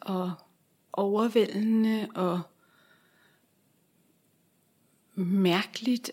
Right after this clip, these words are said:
og, øhm, jamen sådan, øhm, nervøst og forkert og godt. Altså, det er helt sammensurium. Samtidig med, at man jo også er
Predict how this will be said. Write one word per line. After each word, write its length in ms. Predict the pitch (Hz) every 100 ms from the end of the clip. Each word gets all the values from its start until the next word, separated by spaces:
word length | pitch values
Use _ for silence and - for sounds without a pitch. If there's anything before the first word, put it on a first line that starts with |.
| -
og, 500 | 190 185 185 180 180
øhm, 400 | 170 165 165 175 - _ _ _ _
jamen 100 | 202
sådan, 500 | - 214 - 226 220
øhm, 500 | 208 190 185 185 185 - _ _ _ _ _ _ _ _ _ _ _ _ -
nervøst 880 | 196 175 190 226 208 233 - - -
og 320 | 185 180 175
forkert 1120 | - - - - 185 _ _ - - 254 233
og 120 | 220 214 -
godt. 200 | 196 -
Altså, 120 | - -
det 100 | - - - -
er 100 | 202
helt 320 | - 339 -
sammensurium. 720 | - 202 208 - 240 - 180 170 _ _ _ _ _ _ _ _ _
Samtidig 380 | - 208 208 220
med, 60 |
at 40 | 196
man 160 | 196
jo 140 | 190 180
også 220 | 190 214
er 380 | 185 180 175